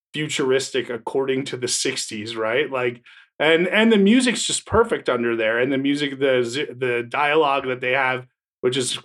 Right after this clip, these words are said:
fast and quippy, the music adds to all of that. Like the credit sequence, which is kind of one of those fun animated things that, uh,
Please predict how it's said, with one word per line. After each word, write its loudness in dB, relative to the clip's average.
fast 0
and -2
quippy, -2
the -4
music -4
adds -4
to -6
all -2
of -4
that. 2
Like -2
the -8
credit 2
sequence, 0
which -4
is -6
kind -4
of -2
one 0
of -2
those -2
fun -2
animated -4
things -2
that, -2
uh, -2